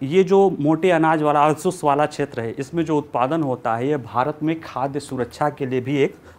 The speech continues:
महत्वपूर्ण भारत की खाद्य सुरक्षा की भी एक आवश्यक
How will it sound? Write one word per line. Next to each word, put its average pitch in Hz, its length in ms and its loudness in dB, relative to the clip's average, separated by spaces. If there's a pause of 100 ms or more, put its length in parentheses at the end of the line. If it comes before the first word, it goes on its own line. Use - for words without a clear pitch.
(120)
महत्वपूर्ण 147 840 -2 (1400)
भारत 139 360 -2
की 165 80 -8
खाद्य 156 380 -2
सुरक्षा 147 420 -4
की 156 160 -4
भी 147 160 -2
एक 147 240 -2
आवश्यक 123 500 2